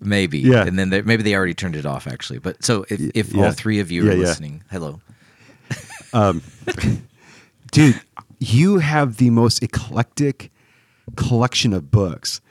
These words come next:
Speaker 1: Hmm.
Speaker 2: Like, you find some of, like, the craziest books. I'm like, that's why when you're talking about the Art and Faith thing, I'm like,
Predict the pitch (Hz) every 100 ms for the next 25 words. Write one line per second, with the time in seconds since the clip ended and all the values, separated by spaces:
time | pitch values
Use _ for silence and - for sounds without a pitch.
0 | _ _ _ _ - 127 - 120 117 156
1 | 156 180 - 165 143 120 107 120 139 147
2 | 139 131 - 160 107 110 101 98 95 113
3 | 123 104 98 - 101 95 - 92 92 -
4 | 98 - 104 95 90